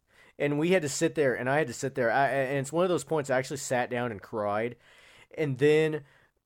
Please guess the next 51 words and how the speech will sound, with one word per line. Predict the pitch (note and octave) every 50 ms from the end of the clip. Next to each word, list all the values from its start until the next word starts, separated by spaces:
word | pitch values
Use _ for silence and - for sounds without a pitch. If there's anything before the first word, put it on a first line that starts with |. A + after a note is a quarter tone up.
| _ _ _ _
for | - - D3
some | C3+ - E3+ E3 D#3+ D#3
reason, | D#3 D#3 C#3 A#2 B2+
I | B2+ A2+
had | B2 C#3 -
that | - - -
stroke | - - - D3+ C#3+ C#3 C#3+
of | C3
genius | A2 A#2 B2 C3 B2+ A#2+ A2 G#2 -
of, | - - C3 A2+ G#2+ - _ _ _ - _ _
"Hey, | F3+ F#3+ G#3 G3 C#3+ - - - _ - - _ _
we've | D#3+ G3+ G3+
got | G3 G#3+ F#3+ C3+ - C#3+
money | D3 D3+ F3 G3 G#3+ G3 F#3 D#3+
and | C#3 C3
bills. | C#3 E3+ F#3 F3 C#3+ A2+
Let's | - D3+ - -
go | - B3 A#3+
to | A3
the | F3 D#3
car | C#3 - - F#3+ G3 G3+ G3+ F3+
wash." | D3+ C#3 C3 C3
So | - - D3
I | C3 D3+
went | G3 A3+ A3
to | G3
the | C#3 C#3
car | C#3 - - - D#3 D#3+ D#3+ D#3
wash | C#3+ B2 A#2 A2 G#2 - - - -
and | C3+ C3 A#2+ A2 - _ _ _
probably | - - F3+ G3+ G#3+ G#3+ F3+ F#3 F3+ E3 D3 - - - - _ -
got | B2 D#3+ F#3 G3 F#3
a, | D#3 B2+ - - _ _
about | D3+ D3 - D#3 E3 E3 D#3 -
a | - C#3
hundred | B2+ A2 C#3+ D3+ D#3 D#3+ D#3 C3
to | C3+
a | C3
hundred | C3 D3 D3 C3 A#2+
fifty | - D#3 C#3+ D3 C#3+
dollars | B2+ C#3 C3+ C#3+ C#3+ C#3 C3+
worth | A#2+ C#3+ C#3 C#3
of | - -
quarters | - - - C#3+ C#3+ D3+ C#3+ C3 B2 A#2 -
just | C#3 B2+ -
out | D#3 C#3
of | C3
the | A#2 G#2+
car | - - C3 C3 C3 B2+
wash. | A#2 A2 G#2+ -
So | - C3+ B2+